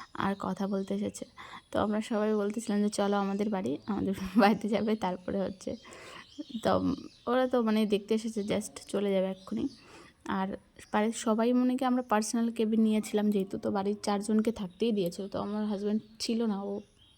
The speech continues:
ও একটা দাদাদের ওখানে ছিল, আর আমরা সবাই এখানটায় ছিলাম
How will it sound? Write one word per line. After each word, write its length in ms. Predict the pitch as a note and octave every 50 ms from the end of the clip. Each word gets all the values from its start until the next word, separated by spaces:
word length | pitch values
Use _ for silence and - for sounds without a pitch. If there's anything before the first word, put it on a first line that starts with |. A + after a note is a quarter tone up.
| _ _ -
ও 220 | - - - - - - - _
একটা 460 | - - - - _ - - G#3+ G#3+ A3 - - - - - - _ -
দাদাদের 400 | G#3+ G#3 G3+ G#3 G#3 G3+ G#3+ G#3
ওখানে 300 | G3+ G#3+ - G#3+ G#3 G#3+ G#3
ছিল, 280 | - - G#3+ G3+ G#3 A#3+ -
আর 180 | - G3+ G3 G3
আমরা 240 | G3 G3 G3+ G#3 G3+
সবাই 380 | - - G3 G3+ G3+ G3 G3
এখানটায় 520 | G3 G3 - F#3+ F#3 G3 G3 - - - -
ছিলাম 320 | - - - - - -